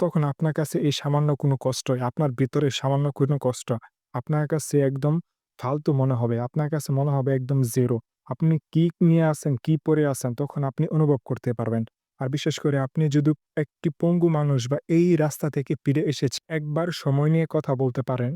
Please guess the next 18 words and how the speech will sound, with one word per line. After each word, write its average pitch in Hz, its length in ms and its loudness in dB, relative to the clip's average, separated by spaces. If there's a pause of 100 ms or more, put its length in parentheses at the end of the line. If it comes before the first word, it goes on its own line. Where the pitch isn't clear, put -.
(120)
পাঁচ 156 260 -4
মিনিট 147 280 2
অথবা 135 280 0
দশ 131 220 -2
মিনিট 151 200 0
সময় 139 280 0
নিয়ে 147 160 2
কথা 139 260 -4
বলতে 123 260 -4
পারেন, 123 280 -2 (460)
তাহলে 156 340 2
আপনি 165 320 0
বুঝতে 143 360 0
পারবেন 127 360 0
যে 120 140 -2 (180)
তার 131 220 0
জীবনে 139 420 0
সে 139 180 -2